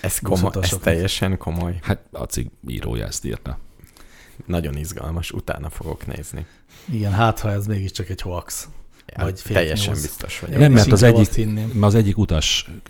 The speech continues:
Speaker 3: küldte be a szerkesztőségnek a, a büntetésről szóló levelet.
Speaker 1: Akkor biztos hoax.
Speaker 2: Egyébként ez még, még
Speaker 1: Igen,
Speaker 2: erősebb,
Speaker 1: egy,
Speaker 2: igen.
Speaker 1: egy kicsit erősíti a gyanúmat.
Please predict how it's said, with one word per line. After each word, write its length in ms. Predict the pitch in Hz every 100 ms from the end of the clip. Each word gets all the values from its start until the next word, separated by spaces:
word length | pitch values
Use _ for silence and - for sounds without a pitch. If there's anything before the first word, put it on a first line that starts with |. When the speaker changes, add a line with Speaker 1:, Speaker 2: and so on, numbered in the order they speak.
| - - - - -
Speaker 3:
küldte 320 | 90 82 82
be 100 | 80
a 40 |
szerkesztőségnek 1000 | 78 82 76 76 - 78 80 78 82 85
a, 260 | 82 82 78 80 -
a 100 | -
büntetésről 680 | 78 76 67 67 67 73 71
szóló 520 | - 73 76 71 67 - -
levelet. 460 | 67 60 67 - -
Speaker 1:
Akkor 400 | - - - 85
biztos 380 | 80 - - -
hoax. 560 | - 64 62 - - - _ - - - - -
Speaker 2:
Egyébként 500 | 147 - 143 - 135 - - -
ez 200 | - 123
még, 320 | 135 131 123
még 120 | 135 131
Speaker 1:
Igen, 120 | 120
Speaker 2:
erősebb, 380 | 110 107 95 131
Speaker 1:
egy, 160 | 107
Speaker 2:
igen. 180 | 127 131 143 -
Speaker 1:
egy 180 | 95 -
kicsit 340 | 92 - 87
erősíti 560 | 82 80 - 113 - 80
a 60 |
gyanúmat. 500 | 76 73 76 78 92